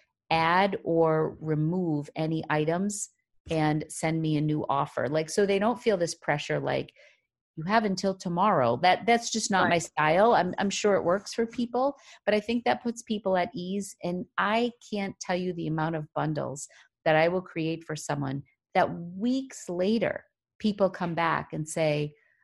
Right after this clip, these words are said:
Speaker 1: "My, uh, you know, I just sold some things in my Poshmark closet. I'm ready to buy now. I'm
Speaker 2: Yep.
Speaker 1: gonna make a few changes. Can I still get thirty percent?" And I say,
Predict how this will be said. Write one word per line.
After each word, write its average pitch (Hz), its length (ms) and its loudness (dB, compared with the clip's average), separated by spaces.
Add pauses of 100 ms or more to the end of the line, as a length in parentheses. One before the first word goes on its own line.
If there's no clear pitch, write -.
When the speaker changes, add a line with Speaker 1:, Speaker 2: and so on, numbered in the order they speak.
(180)
Speaker 1:
"My, 180 340 0
uh, 165 160 -2
you 190 140 0
know, 180 160 2
I 185 100 2
just 190 240 -4
sold 190 220 -2
some 185 120 -6
things 170 260 -8
in 165 60 -4
my 160 80 -2
Poshmark 151 520 -6
closet. 143 520 -4
I'm 151 160 -2
ready 147 260 -4
to 143 60 -6
buy 143 320 -6
now. 113 380 -10 (280)
I'm 160 100 -2
Speaker 2:
Yep. 170 40 -4
Speaker 1:
gonna 180 240 -2
make 180 140 -14
a 170 80 -6
few 170 180 -6
changes. 156 640 -4 (240)
Can 170 120 -2
I 160 120 0
still 165 220 -4
get 165 220 -4
thirty 160 240 -2
percent?" 160 480 -4
And 156 140 -6
I 160 60 -4
say, 156 320 -6